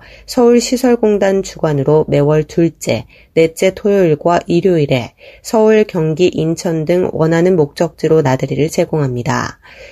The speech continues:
모든 프로그램의 신청 대상은 서울시 장애인 콜택시에 등록된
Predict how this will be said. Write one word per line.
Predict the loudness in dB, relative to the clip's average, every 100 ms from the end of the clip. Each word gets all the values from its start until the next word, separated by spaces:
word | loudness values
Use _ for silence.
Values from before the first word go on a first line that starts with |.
| -20 _
모든 | 0 2 0
프로그램의 | 2 2 4 2 4 2
신청 | 0 -2 0 0
대상은 | 0 -2 -2 -2 -2
서울시 | -6 -2 0 0 -2 -4
장애인 | -2 0 2 0
콜택시에 | 0 0 0 -2 -2 0
등록된 | 0 0 -2 -2 -2 0